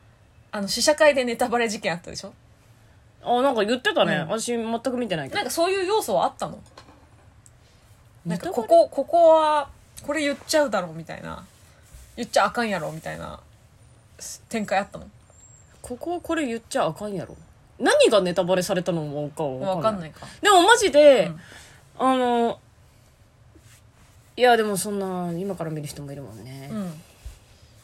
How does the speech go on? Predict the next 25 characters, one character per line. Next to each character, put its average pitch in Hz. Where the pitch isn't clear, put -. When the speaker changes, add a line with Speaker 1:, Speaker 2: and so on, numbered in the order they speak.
Speaker 1:
な 294
ん -
か 214
ほ 202
ら、 180
言 285
葉 277
言 247
い 247
換 254
え 214
て -
し -
て -
よ。 -
な 190
ん 160
か、 -
可 214
愛 208
い 170
文 151
字 -
で。 -
Speaker 2:
難 143